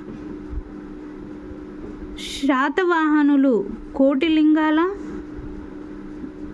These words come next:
వాకటకులు వత్సగుల్మ. రామప్ప దేవాలయం నిర్మించిన సంవత్సరం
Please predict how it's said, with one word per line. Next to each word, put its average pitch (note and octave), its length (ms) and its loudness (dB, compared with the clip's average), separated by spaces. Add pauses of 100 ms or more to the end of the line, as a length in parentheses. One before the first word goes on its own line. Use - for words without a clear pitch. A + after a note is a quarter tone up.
(160)
వాకటకులు C4+ 1120 4 (920)
వత్సగుల్మ. B3+ 1080 4 (1900)
రామప్ప F#4 580 4
దేవాలయం D4+ 640 4
నిర్మించిన D4 580 6
సంవత్సరం B3 840 4